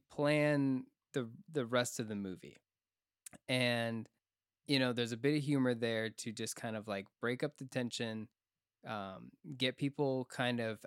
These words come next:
out of the depression funk of, like, "Okay, well, a character's just died. We need to get ready for a third act that's gonna be really bombastic and, like, have a lot of action in it. Um, so we need to, we need to set that up."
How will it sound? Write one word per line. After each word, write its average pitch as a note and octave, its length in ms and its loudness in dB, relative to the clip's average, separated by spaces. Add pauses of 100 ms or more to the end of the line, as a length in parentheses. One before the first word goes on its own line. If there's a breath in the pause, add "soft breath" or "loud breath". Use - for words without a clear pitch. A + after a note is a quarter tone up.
(100)
out A#2 160 0
of A#2+ 180 -2
the A#2 60 -6
depression A2+ 680 -6 (160)
funk G2 460 -6
of, G#2+ 240 -8
like, G2 360 -8
"Okay, G#2+ 240 -6
well, G2 260 -8 (220)
a A2+ 120 -4
character's C3 480 -2
just - 300 -8
died. G2 360 -6 (720)
We A#2 140 -2
need B2 260 2
to A2+ 640 -2 (1300)
get C#3+ 160 4
ready C3+ 180 4
for B2+ 180 2
a A2+ 60 0
third A#2+ 260 2
act G#2+ 300 0
that's G2+ 160 -8
gonna A2+ 160 -4
be G#2 140 -10
really D#3 260 4
bombastic A2 880 0
and, F#2 200 -10
like, - 160 -14
have D#3 220 2
a - 20 0
lot C#3+ 180 4
of A#2 80 -2
action G#2+ 420 -2
in G#2 160 -4
it. G2 220 -6 (400 soft breath)
Um, F#2 340 -8 (280)
so A2+ 140 -2
we A2+ 100 0
need C#3 220 2
to, C3+ 280 0
we A#2+ 160 -2
need B2+ 160 2
to B2 80 -2
set - 240 -4
that G2 160 -4
up." - 160 -14